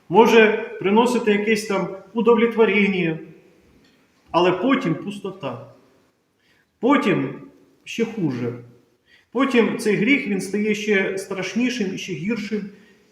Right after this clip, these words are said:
І от все, все глубже, глубже, глубже людина скачується во тьму цього самого гріха.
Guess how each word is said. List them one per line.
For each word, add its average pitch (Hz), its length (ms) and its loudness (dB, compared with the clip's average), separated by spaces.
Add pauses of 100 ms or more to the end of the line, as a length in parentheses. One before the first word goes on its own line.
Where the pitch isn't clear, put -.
І 208 120 0
от - 420 -2 (400)
все, 180 300 -2
все - 300 -4
глубже, 196 560 -2
глубже, 175 440 -4
глубже 175 400 -6
людина 170 340 -6
скачується 165 680 -6
во 151 120 -8
тьму 135 320 -14 (320)
цього 143 140 -10
самого 139 400 -16
гріха. - 220 -20